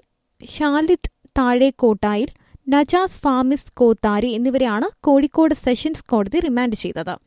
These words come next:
സംഭവത്തിൽ കണ്ടാലറിയുന്ന ഇരുപത്തിയൊൻപത് പേർക്കെതിരെ ജാമ്യമില്ലാ വകുപ്പ് ചുമത്തിയിരുന്നു. ഇതിൽ പലരും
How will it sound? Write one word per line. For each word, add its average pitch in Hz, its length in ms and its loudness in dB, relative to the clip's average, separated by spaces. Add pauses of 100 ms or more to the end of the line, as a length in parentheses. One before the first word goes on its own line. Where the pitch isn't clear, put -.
(400)
സംഭവത്തിൽ 359 560 -10
കണ്ടാലറിയുന്ന 269 840 -10
ഇരുപത്തിയൊൻപത് 247 760 -8
പേർക്കെതിരെ 254 580 -6
ജാമ്യമില്ലാ 240 640 -6
വകുപ്പ് 214 480 -8
ചുമത്തിയിരുന്നു. 175 600 -10 (400)
ഇതിൽ 240 240 -6 (100)
പലരും 233 420 -8